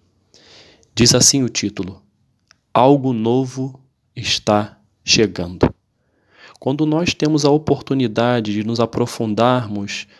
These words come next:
no livro de Isaías, mais especificamente no capítulo quarenta e três, nós conseguimos verificar que o profeta Isaías, usado por Deus, mostra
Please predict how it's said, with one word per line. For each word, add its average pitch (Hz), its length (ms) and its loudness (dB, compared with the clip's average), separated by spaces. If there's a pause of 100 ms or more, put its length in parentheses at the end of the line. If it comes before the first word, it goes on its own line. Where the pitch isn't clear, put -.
(260)
no 110 140 -4
livro 107 500 0
de 107 100 -2
Isaías, 107 760 0
mais 113 260 0
especificamente 117 1120 -2
no 107 100 -6
capítulo 127 480 0
quarenta 107 400 -4
e 95 60 -10
três, 117 560 -4 (520)
nós 127 140 2
conseguimos 156 800 0 (300)
verificar 123 920 -4 (480)
que 139 360 4
o 131 80 0
profeta 143 580 0
Isaías, 113 920 -8
usado 113 600 0
por 101 240 -6
Deus, 117 600 -2 (680)
mostra 131 760 2